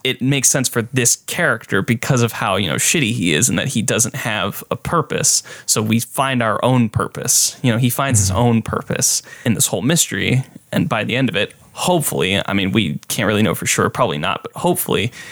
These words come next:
Speaker 1: he figures out, like, "Okay, I need to actually have a good, <laughs> you know, sustainable life for myself."
Speaker 2: Yeah, well,
Speaker 1: But
Speaker 2: I mean, uh, like I mentioned before, it is this very unique thing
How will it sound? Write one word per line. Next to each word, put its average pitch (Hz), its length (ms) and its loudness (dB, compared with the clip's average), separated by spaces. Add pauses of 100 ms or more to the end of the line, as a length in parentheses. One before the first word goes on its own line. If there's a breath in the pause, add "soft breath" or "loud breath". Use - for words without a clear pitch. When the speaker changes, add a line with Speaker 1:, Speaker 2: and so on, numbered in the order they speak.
(120)
Speaker 1:
he 107 140 0
figures 110 680 0
out, 104 240 0
like, - 240 -8 (180)
"Okay, - 400 -2 (680 loud breath)
I 120 60 0
need 127 120 2
to 117 100 0
actually 107 260 0
have 95 260 -2
a - 60 -2
good, 80 280 0 (400 loud breath)
<laughs> - 220 -12
you 170 60 2
know, 120 120 0
sustainable 117 800 0
life - 460 0
for - 180 -2
myself." 76 340 0
Speaker 2:
Yeah, 147 140 2
well, 165 260 0
Speaker 1:
But 165 80 -2
Speaker 2:
I 175 60 2
mean, 190 320 2 (340 loud breath)
uh, 165 200 0
like 214 180 0
I 180 60 2
mentioned 156 400 2
before, 120 420 2
it 120 140 0
is 180 220 2
this 139 160 2
very 120 760 2
unique 113 600 4
thing 95 540 2